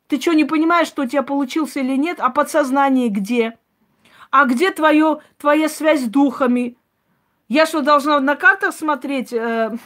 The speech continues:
получилась у меня работа или нет? На человеке будет видно, получилось или нет, а не на картах. Пойду ли я сегодня в туалет? Будет ли у меня сегодня понос? А вот,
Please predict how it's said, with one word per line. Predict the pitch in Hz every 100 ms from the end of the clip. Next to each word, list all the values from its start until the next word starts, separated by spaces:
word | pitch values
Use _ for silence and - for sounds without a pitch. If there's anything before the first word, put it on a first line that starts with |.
| - -
получилась | - 277 277 - 277 262 269
у | 262
меня | 262 254
работа | 254 240 247 247
или | 240 233
нет? | 247 330 - _ -
На | 277
человеке | 285 330 320 330 381 294
будет | 208 233 226 196
видно, | 240 254 196
получилось | 196 233 247 - 359 -
или | 233 240
нет, | 226 180 - _ _ _ _ _ -
а | 254
не | 285
на | 294
картах. | 285 285 220 - 170 _ _ _ _ _ _ _ _ _ _ _ _ -
Пойду | 339 330 415
ли | 453 453
я | 403
сегодня | 403 403 381
в | 311
туалет? | - 359 311 294 294 285 - _ _ _ _
Будет | 285 403 427 415 415
ли |
у | 415
меня | 403 392
сегодня | 359 349 359 370 359 349
понос? | 339 330 285 269 285 285 - _ _ - -
А | - 311
вот, | 359 311 -